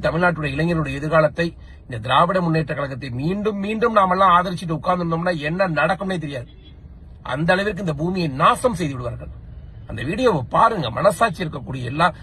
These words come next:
திமுக காரனா இருந்தாலும் பாரு, உன் வீட்டுல உன் பையனை கொண்டு போய் இந்த மாதிரி ஒரு நாலு அக்யூஸ்டுகள் வெட்டினாதான் அந்த வழி என்னன்னு உனக்கு தெரியும். இதை கட்சி ரீதியாக சிந்திக்க வேண்டாம். எந்த அளவிற்கு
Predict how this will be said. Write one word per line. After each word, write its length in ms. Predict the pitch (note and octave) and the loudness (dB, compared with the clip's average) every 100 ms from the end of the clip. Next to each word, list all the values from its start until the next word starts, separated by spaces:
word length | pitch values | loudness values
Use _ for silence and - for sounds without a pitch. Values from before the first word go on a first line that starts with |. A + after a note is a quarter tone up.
| - - | -12 -4
திமுக 280 | A3+ A#3+ A3+ | -2 2 4
காரனா 240 | F#3+ E3+ | 4 2
இருந்தாலும் 300 | E3 F3 D#3+ | 2 2 4
பாரு, 120 | D3 C3+ | 4 4
உன் 240 | F3+ F#3 | 2 2
வீட்டுல 260 | G3+ A3 F#3+ | 0 2 4
உன் 160 | D#3 - | 4 0
பையனை 260 | E3 G#3 F3+ | 0 0 0
கொண்டு 200 | D#3 D#3+ | 0 -2
போய் 180 | F3 F#3+ F#3+ - - | -2 -2 -6 -12 -12
இந்த 160 | D3+ D#3+ | -2 2
மாதிரி 240 | E3 G#3 G#3+ | 4 4 2
ஒரு 140 | F3 D#3 | 2 4
நாலு 140 | D#3 | 4
அக்யூஸ்டுகள் 480 | C#3 A#3 G#3+ F#3 D#3 | 0 -6 -6 -4 -2
வெட்டினாதான் 440 | D#3 G3+ G3 G3+ A3 | -2 4 6 6 4
அந்த 100 | D#3+ | 2
வழி 140 | F3+ C4 | 0 0
என்னன்னு 200 | A#3+ G#3+ | 0 -2
உனக்கு 200 | E3 C3 | -2 -4
தெரியும். 240 | C3+ B2 - - - - - - - - - - - - - - - - - D3 | -8 -10 -12 -16 -18 -18 -18 -18 -16 -16 -16 -16 -18 -18 -18 -18 -16 -16 -10 -4
இதை 100 | D#3 | 2
கட்சி 260 | G3+ - C#4+ | 2 2 0
ரீதியாக 320 | C4 A#3 G#3 | 2 2 2
சிந்திக்க 320 | F#3 F3 D#3+ | -2 -2 0
வேண்டாம். 260 | C#3+ C3+ C3 | -2 -2 -2
எந்த 160 | A3+ C#4 | 2 2
அளவிற்கு 320 | C4 B3+ G3 | 2 0 -2